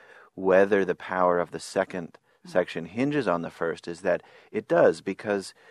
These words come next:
Speaker 1: we have been thinking about death. He has described his father, who is this, you know, distant, forbidding figure. And then when we move to his death, we see the narrator, Knausgaard,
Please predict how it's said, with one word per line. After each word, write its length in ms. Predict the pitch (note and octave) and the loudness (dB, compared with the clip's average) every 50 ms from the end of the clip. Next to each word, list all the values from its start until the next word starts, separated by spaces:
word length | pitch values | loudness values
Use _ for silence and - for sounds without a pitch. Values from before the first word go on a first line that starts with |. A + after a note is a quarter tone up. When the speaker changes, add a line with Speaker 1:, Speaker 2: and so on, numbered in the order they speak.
| - _ _ _ _ | -20 _ _ _ _
Speaker 1:
we 220 | - G2+ G#2 G2+ | -8 -6 -6 -6
have 340 | G2 G#2+ G2+ G2 G#2 G#2 - | -2 0 2 2 2 2 0
been 140 | - G#2+ G2 | -4 -6 -4
thinking 300 | - G2+ F#2+ E2+ F#2+ F#2 | -6 -8 -8 -8 -8 -6
about 280 | F2+ E2+ F2 E2+ F2 - | -4 -2 -2 -2 -2 -2
death. 260 | - E2+ E2 E2 E2+ - _ _ _ _ _ | -2 -2 -2 -2 -4 -8 _ _ _ _ _
He 200 | _ _ G2 F2+ | _ _ -12 -10
has 280 | - F#2+ F2+ F2+ F#2+ - | -4 -2 0 0 -2 -2
described 460 | - F#2 - - F#2 F2 F2 E2 - | -8 -16 -8 -4 -2 0 0 -2 -4
his 120 | E2 D#2 | -8 -14
father, 520 | - - F2 E2+ E2 E2+ F2 E2+ E2 E2 F2 | -6 -4 -2 -2 0 -2 -2 -4 -4 -6 -8
who 180 | F2+ F2 E2+ | -8 -8 -8
is 160 | E2+ E2 - - | -8 -8 -10 -10
this, 340 | - E2+ D#2+ - - - - _ _ _ _ _ _ | -10 -10 -10 -10 -12 -16 -18 _ _ _ _ _ _
you 80 | - F2+ | -12 -10
know, 120 | D#2 D2+ - _ - | -10 -10 -10 _ -6
distant, 480 | F#2+ F#2 - - - F#2+ F2 E2 - - | -6 -6 -6 -6 -6 -6 -6 -6 -8 -8
forbidding 680 | - F2 F2 D#2+ F2+ E2+ E2 E2+ D#2+ D#2+ D#2+ - - _ _ _ | -6 -6 -4 -2 -2 -4 -4 -4 -6 -8 -10 -14 -16 _ _ _
figure. 640 | _ _ - F#2+ F2 E2+ F2+ E2 D2+ D2 C#2+ - - - - - - - _ _ | _ _ -8 -8 -6 -4 -4 -4 -4 -2 -4 -4 -6 -10 -18 -20 -20 -20 _ _
And 280 | - F#2 F2+ F2+ F2+ F#2 | -6 -6 -4 -4 -4 -4
then 360 | F#2+ F#2+ F#2 F#2 F#2 F2+ E2+ - _ _ _ _ _ _ _ _ _ | -2 -2 -2 -4 -4 -8 -10 -14 _ _ _ _ _ _ _ _ _
when 220 | - F#2+ F2+ F2 F2 | -12 -10 -8 -6 -6
we 240 | F2 F2 F2 F2 | -6 -6 -6 -6
move 320 | E2 E2+ F2+ F#2 F#2 F2+ - | -8 -8 -6 -6 -6 -8 -8
to 100 | - F2+ | -12 -12
his 240 | F2+ F#2 F2+ E2+ - | -12 -10 -12 -12 -4
death, 440 | - G#2 G#2 G#2+ G2+ - - _ _ | -2 0 2 2 0 -2 -6 _ _
we 140 | - F#2+ F2 | -14 -14 -12
see 520 | E2 - - - F#2+ F2+ F2 F2 F2 E2+ - _ _ _ _ _ | -12 -14 -12 -10 -10 -8 -8 -10 -10 -12 -16 _ _ _ _ _
the 120 | - E2+ | -14 -10
narrator, 640 | E2+ F2 F2+ F#2 F#2 F#2 F#2 F2+ F2 E2+ E2+ E2+ F2 - | -8 -6 -4 -2 -2 -2 -2 -4 -4 -6 -8 -8 -10 -10
Knausgaard, 760 | - F2 E2+ F2 F2+ - - - F2 E2+ F2 E2+ E2 - - | -10 -6 -6 -6 -6 -6 -8 -8 -6 -4 -4 -4 -6 -8 -12